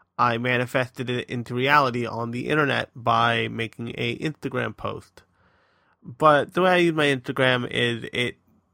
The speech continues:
I post something and it posts to all the other things at once. So I was watching some late night T V, and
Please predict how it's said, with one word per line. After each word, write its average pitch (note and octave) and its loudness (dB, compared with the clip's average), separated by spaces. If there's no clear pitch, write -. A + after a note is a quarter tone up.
I A#2 0
post B2+ -4
something C3+ -2
and B2 -4
it - -14
posts A2+ -8
to - -10
all A2+ -8
the A#2+ -8
other A#2+ -8
things D#3 -10
at B2 -2
once. C#3 -4
So B2 0
I E3 4
was D3+ 0
watching C#3 0
some D#3 -10
late C#3+ -2
night D3+ -4
T E3+ -6
V, C3+ -4
and C#3 0